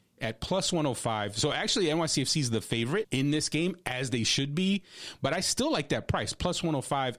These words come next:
I think N Y C F C is gonna go in there and they're gonna roll because they, they've made it their home.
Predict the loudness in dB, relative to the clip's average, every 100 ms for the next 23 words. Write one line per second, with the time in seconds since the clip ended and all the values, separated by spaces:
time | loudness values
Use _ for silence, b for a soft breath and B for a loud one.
0 | -6 -4 -2 0 -2 0 0 0 0 0
1 | 0 0 -2 0 -2 -2 0 2 2 2
2 | 0 -2 -4 b b b -2 0 0 -2
3 | 0 -2 -4 -10 _ -4 -2 -2 -4 -4
4 | -4 -2 0 0 0 0 -2 -2 2 2
5 | 2